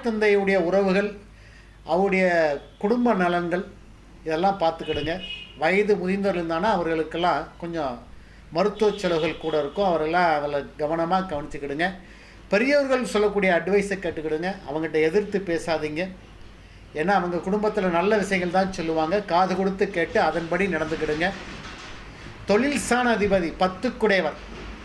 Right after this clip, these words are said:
ஆனா, ஜீவன தொழில் சம்பந்தப்பட்ட விஷயங்கள்ல பெரிய லெவல்ல சறுக்கல்கள் இருக்காது. அதே மாதிரி தொழில்கள் நிரந்தரமாக நல்ல நிலைமையில ஓடிட்டு இருக்கும். ஏன்னா, சனி பகவான் உங்களுக்கு நட்பு கிரகம்.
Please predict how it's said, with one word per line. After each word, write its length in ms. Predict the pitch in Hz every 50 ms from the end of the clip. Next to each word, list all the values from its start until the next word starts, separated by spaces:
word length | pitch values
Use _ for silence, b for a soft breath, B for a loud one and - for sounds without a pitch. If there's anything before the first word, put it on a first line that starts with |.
| - - - - - - -
ஆனா, 160 | 151 165 208 247
ஜீவன 680 | 233 - 170 202 226 254 269 254 262 254 269 254 190 -
தொழில் 280 | - 214 226 240 247
சம்பந்தப்பட்ட 680 | - - 220 214 220 208 214 208 214 220 202 - 214 196
விஷயங்கள்ல 540 | 180 180 - - 208 202 202 202 202 196 165 139 131 - - - - - - - - - - - - - - - - -
பெரிய 300 | 185 208 254 277 277 262
லெவல்ல 320 | 240 233 226 226 220 202 - -
சறுக்கல்கள் 540 | 202 214 233 226 - - 233 208 190 190 175
இருக்காது. 500 | 160 160 156 - 170 156 151 170 196 - - - - - - - - - - - B B B B B
அதே 240 | - 170 208 240 254
மாதிரி 280 | 233 233 240 254 240 -
தொழில்கள் 480 | 220 208 233 285 285 269 262 262 226
நிரந்தரமாக 680 | 208 208 208 214 226 226 233 226 220 220 214 208 202 240
நல்ல 360 | 226 190 180 185 196 208 208
நிலைமையில 420 | 190 185 180 185 180 185 202 196 170 156 165
ஓடிட்டு 260 | 156 160 156 151 -
இருக்கும். 300 | 139 139 - - 170 190 - - - - - - - B B B B B B B B -
ஏன்னா, 180 | 170 196 214
சனி 260 | 190 - 190 202 240
பகவான் 300 | 240 247 247 254 247 233
உங்களுக்கு 300 | 220 208 208 202 202 202
நட்பு 380 | 185 180 185 190 - - 240 226
கிரகம். 320 | - 208 190 175 - 180